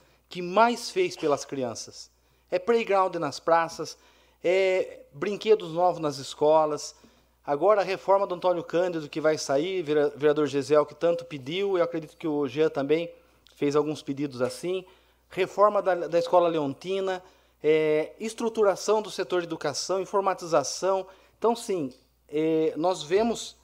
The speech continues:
e agora a questão da saúde na escola. E sem contar a que-, essa questão aqui da obesidade infantil, diabetes e anemia, a acuidade visual, uma parceria com a ArcelorMittal,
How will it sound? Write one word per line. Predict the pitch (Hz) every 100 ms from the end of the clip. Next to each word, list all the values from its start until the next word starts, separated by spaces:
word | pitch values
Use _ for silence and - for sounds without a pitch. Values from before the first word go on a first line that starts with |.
| _ _ _ -
e | 185
agora | 214 277 208 208
a |
questão | 220 - 208
da | 190
saúde | 196 190
na |
escola. | 196 - 165 156 170
E | 220
sem | - 330
contar | 359 294 185 170 160 135 139 _ _
a | - 139
que-, | 160 - -
essa | 170 170 170
questão | 151 - 151 147
aqui | 131 - 151 120 _ _ _ _ _ - -
da | 175 160
obesidade | 139 156 143 156 208
infantil, | 208 208 190 170 165 131 - _ _ _ _ _ _ _ -
diabetes | 127 165 160 165 165 143
e |
anemia, | 147 143 147 214 175 113 - _ _ _ _ _
a | 220
acuidade | - 220 202 196 214
visual, | 196 196 226 202 190 - _ _ _ -
uma | 165
parceria | 165 180 180 208 180 175 208 233 240 - _ _
com | 165
a |
ArcelorMittal, | 160 - 170 156 156 190 202 202 254 -